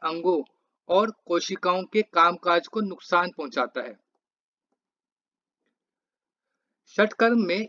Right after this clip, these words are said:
इन धोतियों के माध्यम से आंव को पाचन तंत्र से साफ करना काफी आसान हो जाता है, लेकिन एक बार जब यह शरीर में गहरे में फैल जाता है तो इसे खत्म करना और भी मुश्किल हो जाता है। जैसे ही आंव शरीर में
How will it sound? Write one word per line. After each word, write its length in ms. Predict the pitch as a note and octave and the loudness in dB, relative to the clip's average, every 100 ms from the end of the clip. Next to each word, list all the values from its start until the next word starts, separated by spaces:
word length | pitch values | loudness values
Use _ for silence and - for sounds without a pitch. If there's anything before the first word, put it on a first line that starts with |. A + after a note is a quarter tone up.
| - | -2
इन 180 | A3 A#3 | 2 2
धोतियों 460 | E3+ E3+ F3 A#3+ | 0 -4 0 -2
के 140 | B3 A3+ | 0 -2
माध्यम 520 | F3+ E3 E3+ C#4 A3+ | 0 -2 -2 0 0
से 260 | G#3+ F3 C3+ - _ D3+ | 0 -2 -4 -8 _ -2
आंव 300 | E3 G#3 A3+ | 2 2 -2
को 280 | - F3+ G#3+ - _ - | -4 -4 -4 -8 _ -2
पाचन 400 | D#3+ E3+ A#3+ A#3 | 0 2 2 2
तंत्र 320 | G#3+ G#3 G3 | 2 0 -2
से 180 | - G#3 | -2 -4
साफ 360 | - F3 F#3+ - | 2 2 2 0
करना 260 | E3+ F3 A3 - | -2 -2 -8 -2
काफी 300 | F#3 - A3+ | -4 0 2
आसान 400 | G3 F3+ F3+ F#3 | 2 2 0 -2
हो 120 | E3 | -2
जाता 320 | C3+ B2 - | 0 -2 -4
है, 160 | B2 G#2+ _ _ _ - | -10 -10 _ _ _ -2
लेकिन 460 | E3 G3+ F#3 G3+ G#3 _ E3+ | 2 2 0 -4 -4 _ 0
एक 260 | F3+ F#3+ | 2 2
बार 220 | G3 G3+ G3 | 2 2 0
जब 200 | E3+ E3+ | -4 0
यह 100 | F#3+ | 0
शरीर 320 | - D#3+ E3+ | 0 0 0
में 140 | F3+ F3+ C#3+ | 0 -4 -4
गहरे 260 | D3 E3+ | -2 0
में 100 | F3 E3+ | 0 -2
फैल 280 | - E3 | -2 0
जाता 320 | F3 E3+ D#3 D#3+ | 0 -2 -2 -2
है 140 | G3 | -4
तो 180 | G#3 F3+ | -4 -4
इसे 200 | E3 F#3 | -2 -4
खत्म 300 | - F3 F3 | -4 -6 -6
करना 280 | F3 E3 F3+ | -4 -4 -4
और 320 | F#3 D#3+ E3 | -6 0 2
भी 100 | E3+ F3+ | 2 -2
मुश्किल 340 | D#3+ - E3 | -4 -4 -2
हो 100 | C#3+ | -2
जाता 300 | B2 A#2 A#2+ | -2 -6 -8
है। 80 | A2 - _ - - _ _ _ - | -12 -16 _ -20 -20 _ _ _ 0
जैसे 300 | D#3+ E3+ G#3 | 2 2 2
ही 160 | A3 G#3+ | 2 4
आंव 220 | F3+ F#3 | 4 4
शरीर 340 | - E3+ F3+ | 2 0 2
में 160 | F3+ F3+ | 0 -4